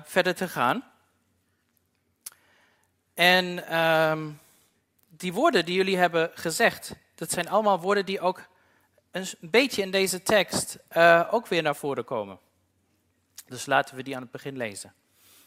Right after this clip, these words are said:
U dan, geliefden, omdat u dit van tevoren weet, wees op uw hoede, zodat u niet door de dwaling van normloze mensen wordt meegesleept en afvalt van uw eigen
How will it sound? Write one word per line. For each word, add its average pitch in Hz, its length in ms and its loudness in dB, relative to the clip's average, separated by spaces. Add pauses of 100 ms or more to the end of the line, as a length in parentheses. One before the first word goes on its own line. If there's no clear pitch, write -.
(1040)
U 262 200 -2
dan, 226 400 4 (480)
geliefden, 170 720 -4 (1500)
omdat 165 300 0
u 180 100 -4
dit 208 340 0
van - 180 -6
tevoren 185 400 -4
weet, 160 440 2 (920)
wees 196 240 -2
op 190 120 -6
uw 165 120 -6
hoede, 214 480 2 (200)
zodat 180 400 -2
u 175 100 -6
niet 185 420 -4
door 175 180 -2
de 156 120 -4
dwaling 208 560 4
van 160 200 -8
normloze 190 640 -4
mensen 185 400 -6
wordt 156 180 -8
meegesleept 202 720 -4
en 196 80 -10
afvalt 190 460 -2
van 180 160 -6
uw 190 80 -4
eigen 202 400 -2